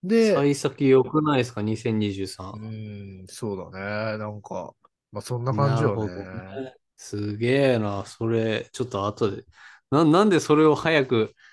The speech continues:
Speaker 2: 俺これやったぜ、みたいな感じで<laughs> 言ってった方がいいんじゃない？それ。
Speaker 1: <laughs> 俺、それより一番言いたかったのは、
Speaker 2: はい。
Speaker 1: あの、飯上がるスタンプ俺作ったぜっていう。
Speaker 2: いや、それは、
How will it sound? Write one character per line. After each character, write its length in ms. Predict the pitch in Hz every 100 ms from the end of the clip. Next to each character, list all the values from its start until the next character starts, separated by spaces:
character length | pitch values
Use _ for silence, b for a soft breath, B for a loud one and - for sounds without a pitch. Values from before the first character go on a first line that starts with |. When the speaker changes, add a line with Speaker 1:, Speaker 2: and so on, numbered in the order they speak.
| b _ _
Speaker 2:
俺 220 | 131 139
こ 160 | 143 147
れ 80 | 143
や 100 | 135
っ 100 | -
た 100 | 139
ぜ、 140 | 113
み 80 | 107
た 100 | 104
い 20 | 101
な 40 |
感 160 | 104 113
じ 120 | -
で 580 | 131 - 170 151 175 - - -
<laughs> 320 | 285 269 233 -
言 120 | 151
っ 40 |
て 240 | 170 - 214
っ 20 |
た 140 | 214 170
方 100 | 139
が 80 |
い 40 | 143
い 20 |
ん 60 | 156
じ 80 |
ゃ 40 | 127
な 80 | 98
い？ 100 | 120 226
そ 120 | 113
れ。 40 |
Speaker 1:
<laughs> 600 | - - - - - - 208
俺、 160 | 311
そ 180 | - 302
れ 80 | 320
よ 100 | 359
り 160 | 381
一 220 | 156 135 202
番 180 | 214
言 80 | 208
い 20 | 208
た 80 |
か 80 | 220
っ 60 | 170
た 120 | 139
の 80 | 110
は、 320 | 120 110 - _
Speaker 2:
は 200 | 127 104
い。 80 | 95 _ _ _
Speaker 1:
あ 140 | 135 127
の、 400 | 127 117 107 - -
飯 360 | 147 220 -
上 120 | 185 143
が 140 | 156
る 60 | 156
ス 100 | -
タ 160 | 170
ン 100 | 151
プ 120 | 135
俺 160 | 113 131
作 220 | - -
っ 20 |
た 180 | 143 131
ぜ 120 | 98
っ 20 | 98 _
て 80 | -
い 100 | 101
う。 240 | 104 101 156
Speaker 2:
い 140 | 151
や、 220 | 156 139
そ 180 | - 208
れ 140 | 214
は、 400 | 220 214 147 110